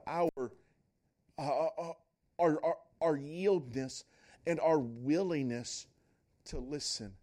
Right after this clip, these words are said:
and to be guided through him, ready to respond. This very relationship requires faith.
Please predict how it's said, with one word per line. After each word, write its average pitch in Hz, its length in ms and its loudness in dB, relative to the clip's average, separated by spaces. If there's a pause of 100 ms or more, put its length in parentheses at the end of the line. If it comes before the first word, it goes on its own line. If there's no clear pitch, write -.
(540)
and 117 160 -10
to 127 100 -10
be 120 100 -8
guided 110 560 -8 (720)
through 95 180 -10
him, 90 400 -14
ready 131 560 -6 (720)
to - 160 -10
respond. 107 720 -12 (1040)
This 127 480 -4
very 170 580 -2 (1000)
relationship 127 1120 -6 (1500)
requires 143 580 -10
faith. - 500 -20